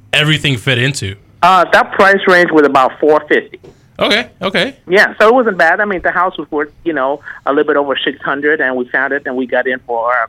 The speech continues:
Speaker 2: about four fifty. But, you know, it was probably the most exciting, most fun adventure looking for a house.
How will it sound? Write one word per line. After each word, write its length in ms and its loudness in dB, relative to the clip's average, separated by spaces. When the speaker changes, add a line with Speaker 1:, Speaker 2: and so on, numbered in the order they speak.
Speaker 2:
about 260 0
four 240 2
fifty. 340 -4
But, 320 2
you 60 0
know, 280 -2
it 120 -2
was 180 0
probably 380 2
the 100 0
most 320 -2
exciting, 840 -2
most 280 0
fun 460 0
adventure 720 -2
looking 280 -6
for 160 -2
a 80 0
house. 240 -6